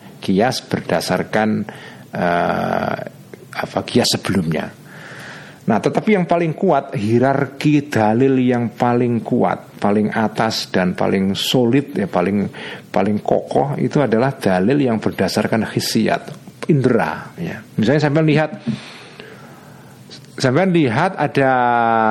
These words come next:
ada jam tangan di depan sampean warnanya putih.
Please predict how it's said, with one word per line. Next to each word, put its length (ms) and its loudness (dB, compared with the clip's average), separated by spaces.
ada 360 2
jam 400 0
tangan 480 2
di 80 -2
depan 320 0
sampean 480 0
warnanya 480 2
putih. 480 -2